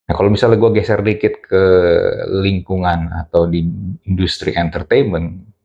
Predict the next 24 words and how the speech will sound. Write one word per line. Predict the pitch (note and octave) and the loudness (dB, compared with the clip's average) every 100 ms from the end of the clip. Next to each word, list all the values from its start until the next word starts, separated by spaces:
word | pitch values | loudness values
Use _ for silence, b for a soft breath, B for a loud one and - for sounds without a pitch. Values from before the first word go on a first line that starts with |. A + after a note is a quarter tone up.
| - | -14
let's | F2 - | -14 -8
say | |
kayak | E2+ E2 E2 | -6 -4 -4
di | D#2+ | -4
stand | F2 E2+ | -4 -4
up | D#2+ | -2
comedy, | E2 D#2+ D#2+ D2 - - _ _ _ _ _ _ _ _ - | 0 0 2 0 -2 -10 _ _ _ _ _ _ _ _ 0
lu | E3+ | 2
lihat | D3 - | 2 0
deh, | - - _ _ _ _ _ _ _ - | -4 -6 _ _ _ _ _ _ _ -2
Ronnie | A#2+ B2+ B2+ | 0 0 -2
Cheng | - E2 D#2+ G#2 D#3 - _ _ _ - | -4 -2 -2 -2 -4 -8 _ _ _ -12
atau | - F#2 F2+ | -4 0 0
Nigel | F2+ F2 F2+ G2+ - | 0 -2 2 0 0
Eng, | D#2+ D#2 F#2 - _ _ _ - | -12 -12 -14 -20 _ _ _ 0
itu | B2+ | 2
kan | G3 F#3 | 4 2
sama-sama | A2 G#2 G2 G2 F#2+ - _ _ - | 2 2 0 0 -2 -8 _ _ -2
orang | G#2 G2+ G2 | 0 2 2
dari | F#2+ F#2+ F#2 F2 F2 F2 F2+ E2+ E2+ | 4 4 4 2 0 -2 -4 -6 -8
Asia | - - - | -8 -4 -2
Tenggara | F#2 G#2+ C3+ D#2+ | 0 0 0 -2
ya, | D2 | -4
kayak | D#2 | -6